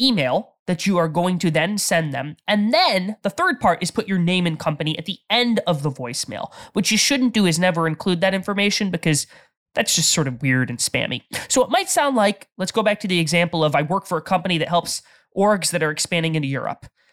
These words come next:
I might leave a voicemail with Armand that sounds something like, "Armand, the reason I'm calling you is I just finished reading the press release in Time about your company's expansion into Europe. I'm literally about to send you an email with the subject line,"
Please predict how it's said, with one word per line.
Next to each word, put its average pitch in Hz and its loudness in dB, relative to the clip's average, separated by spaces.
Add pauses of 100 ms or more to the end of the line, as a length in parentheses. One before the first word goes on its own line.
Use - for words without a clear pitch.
(140)
I 240 0
might 302 0
leave 233 2
a 220 2
voicemail 175 0
with 175 -6
Armand 190 2
that 165 -4
sounds 175 0
something 202 0
like, 156 0 (380)
"Armand, 208 2
the 175 -2
reason 233 -2
I'm 240 -2
calling 190 2
you 190 2
is 175 0
I 170 2
just 165 0
finished 208 -2
reading 165 0
the 165 0
press 180 -2
release 165 0
in 139 -4
Time 175 0 (180)
about 165 2
your 160 -2
company's 165 0
expansion 135 -4
into 127 -6
Europe. 113 -10 (320)
I'm 170 0
literally 240 2
about 185 2
to 196 -2
send 175 0
you 180 2
an 165 -2
email 151 4
with 147 -4
the 156 -2
subject 165 0
line," 151 -2